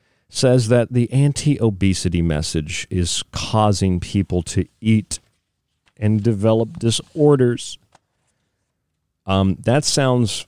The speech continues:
to me, people that say, "This anti-obesity message is making me eat." No, that's just an excuse because you're a fat pile of crap, okay? You gotta justify everything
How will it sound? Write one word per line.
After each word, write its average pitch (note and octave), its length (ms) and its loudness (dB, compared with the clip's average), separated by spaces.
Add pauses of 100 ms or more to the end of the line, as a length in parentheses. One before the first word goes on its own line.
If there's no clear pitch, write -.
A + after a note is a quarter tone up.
(140)
to - 120 0
me, F2 500 2 (800)
people F#2 340 -2
that D#2 200 -4
say, E2+ 360 0 (360)
"This E3 220 2
anti-obesity C3 840 0
message G2+ 340 -2
is A2+ 120 0
making D3+ 300 2
me A2 80 2
eat." C#3 300 0
No, A#2+ 240 2
that's C3+ 240 0
just C#3 240 -2
an A#2 60 0
excuse A2 400 0
because G2 340 -2
you're F#2 120 0
a E2+ 40 0
fat F#2 320 -4
pile E2+ 240 0
of D#2 80 -10
crap, - 300 -4 (380)
okay? F2+ 380 0 (400)
You A#2+ 120 -2
gotta E3+ 160 4
justify A2 720 0
everything G#2 680 0